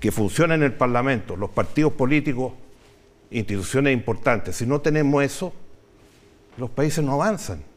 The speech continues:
Los países necesitan tener visiones de largo plazo, políticas de Estado de largo plazo, y no llevarnos todo el día discutiendo de la coyuntura del día y sacándonos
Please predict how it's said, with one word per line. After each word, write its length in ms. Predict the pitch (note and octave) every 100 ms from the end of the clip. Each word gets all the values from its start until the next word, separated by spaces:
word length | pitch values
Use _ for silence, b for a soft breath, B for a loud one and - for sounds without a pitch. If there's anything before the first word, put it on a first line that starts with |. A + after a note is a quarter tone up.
| -
Los 140 | B2 -
países 300 | B2+ - A#2
necesitan 680 | A2+ G#2+ - D#3+ D3+ D#3
tener 520 | E3 B2 C#3+ - - - -
visiones 520 | G2+ G2 E3+ F3+ D#3+
de 80 | D3
largo 280 | C3+ A#2+ A#2+
plazo, 300 | D3+ - A2+
políticas 640 | G#2 A2 D3+ E3 D3 A#2+
de 80 | G2
Estado 340 | F#2 C#3+ C3+
de 80 | A#2+
largo 320 | A#2+ A2 A#2
plazo, 320 | D3 D3 G2+ B B -
y 80 |
no 100 | A#2+
llevarnos 480 | C3+ C3+ D3 D3 B2+
todo 160 | D#3+ F3
el 120 | D3+
día 180 | D#3+ D#3
discutiendo 680 | B2+ B2+ A#2+ D#3 D#3+ E3+ - B B
de 100 | -
la 100 | B2
coyuntura 560 | A2 A#2 A#2+ G#2+ D#3 D#3
del 140 | C#3+
día 220 | C#3+ D#3+
y 60 | D3+
sacándonos 720 | - A#2+ C#3+ D3 C#3+ C3+